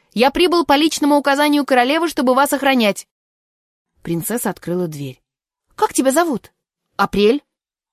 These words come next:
"А меня Горгоша". "Принцессу Горгошу Горгошкину трудно не узнать",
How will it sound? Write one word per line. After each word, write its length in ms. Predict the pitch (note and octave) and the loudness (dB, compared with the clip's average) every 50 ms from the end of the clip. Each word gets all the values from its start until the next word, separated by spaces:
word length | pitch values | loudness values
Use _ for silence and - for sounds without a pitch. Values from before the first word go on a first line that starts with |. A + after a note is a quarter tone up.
| _ _ _ _ | _ _ _ _
"А 120 | - G3+ | -4 0
меня 200 | A#3+ C#4+ F#4 A4+ | 2 2 2 2
Горгоша". 540 | F#4+ D4 A3+ F#3+ F#3 G#3+ A#3 - - A#3+ A#3 - _ _ _ _ _ _ _ _ _ _ _ _ _ _ _ _ _ | 2 0 0 2 2 0 0 0 -2 -6 -6 -8 _ _ _ _ _ _ _ _ _ _ _ _ _ _ _ _ _
"Принцессу 520 | - A#3 B3+ B3 A3+ - C#4 C#4 - C4+ A#3+ | -4 0 0 0 0 0 0 0 0 -2 2
Горгошу 480 | A3+ B3 A#3 A#3 A3+ C4+ B3+ - B3 | 2 2 2 4 2 0 0 0 0
Горгошкину 600 | A3 A#3 A3 A3 A#3 D4+ D#4+ - - D#4+ D4+ D4+ | 0 0 0 0 0 -2 -2 -2 -2 -2 -2 0
трудно 280 | C#4 F4+ G#4+ A#4+ D#4 B3+ | 0 0 0 0 0 0
не 140 | G#3+ G#3 G#3 | 0 0 -2
узнать", 440 | G3+ F#3+ F#3+ G#3 G#3 G#3 G3+ - | -2 -2 -2 -2 -2 -2 -4 -8